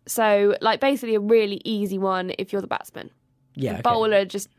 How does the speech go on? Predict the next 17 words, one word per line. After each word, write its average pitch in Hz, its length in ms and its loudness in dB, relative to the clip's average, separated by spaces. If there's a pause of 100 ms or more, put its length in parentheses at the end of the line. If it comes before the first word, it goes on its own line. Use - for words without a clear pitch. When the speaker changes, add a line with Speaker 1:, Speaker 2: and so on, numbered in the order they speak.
Speaker 1:
being 196 280 2
Speaker 2:
Yeah. 202 40 0
Speaker 1:
a 196 40 0
bit 196 200 -4
friendly 190 380 -4
to - 180 -12
you, 175 220 -2
probably 185 400 -6
by - 140 -6
accident. - 440 -14 (600)
So - 120 0
that's 415 140 2
some 320 120 4
lingo 330 380 4
<laughs> - 0 -
for 220 280 0
you. 196 320 -4